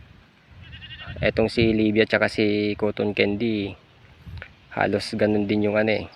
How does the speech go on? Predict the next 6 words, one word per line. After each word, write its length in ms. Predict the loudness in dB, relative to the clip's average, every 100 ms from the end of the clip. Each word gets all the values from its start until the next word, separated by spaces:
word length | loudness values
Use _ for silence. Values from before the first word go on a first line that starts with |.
| -14 -6
matagal 360 | 0 2 2
din 160 | 0 0
mahinog 360 | 0 0 0
yung 160 | 0 0
bunga. 400 | 0 -2 -4 -6 -6 -8 -6 -8 -8 -10 -10 -6
Kaya 600 | -2 0 0 0 -2